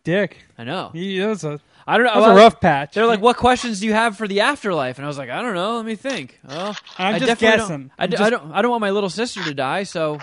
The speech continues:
Speaker 2: when's that gonna happen?
Speaker 1: I'm just guessing, but were you painting your fingernails at this time?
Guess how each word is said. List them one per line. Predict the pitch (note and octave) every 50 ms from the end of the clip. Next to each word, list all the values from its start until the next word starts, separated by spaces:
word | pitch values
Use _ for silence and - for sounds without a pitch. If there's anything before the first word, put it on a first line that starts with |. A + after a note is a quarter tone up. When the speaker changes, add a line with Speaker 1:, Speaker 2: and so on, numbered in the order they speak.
| -
Speaker 2:
when's | D3 E3+ F#3+ E3
that | F#3 G3+ A3+ -
gonna | F#3 C#3
happen? | C3+ B2+ A#2+ A2+ A#2 A2 G#2+ -
Speaker 1:
I'm | F#3 F#3+
just | G#3 G#3 D#3+ -
guessing, | - A3 A3 G3+ - - F3+ E3
but | D#3 F3
were | E3 F3
you | F3+ F#3 F3+
painting | - F3+ G#3 G#3 F#3+ F#3+
your | F#3+ D3+
fingernails | - G#3+ A3 A3 A3 G#3+ A3+ A#3 A3+ G#3+ A3
at | A3+ -
this | _ - -
time? | - B3 B3 B3 A3+